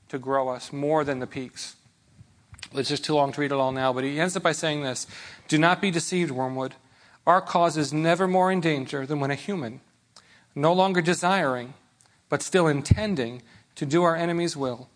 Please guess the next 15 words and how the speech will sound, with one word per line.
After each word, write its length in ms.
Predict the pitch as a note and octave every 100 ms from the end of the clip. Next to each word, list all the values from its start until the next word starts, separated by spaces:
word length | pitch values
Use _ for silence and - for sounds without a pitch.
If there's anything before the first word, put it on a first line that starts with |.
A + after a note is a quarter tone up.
| - _ _ _
looks 200 | D#3 D#3
round 280 | D#3+ F#3+ G3+
upon 260 | F#3+ G3+
a 40 | F3+
universe 420 | F#3 F3+ F3+ E3+
from 160 | F#3+ E3+
which 180 | D#3+ -
every 300 | G3+ G3 G#3+
trace 340 | - G#3 F3+ F#3+
of 140 | D#3+
him 360 | - G3+ C#3+ C#3
seems 300 | - E3+ D#3+
to 100 | D#3
have 160 | D#3
vanished, 500 | C#3+ C3 B2+ C3 -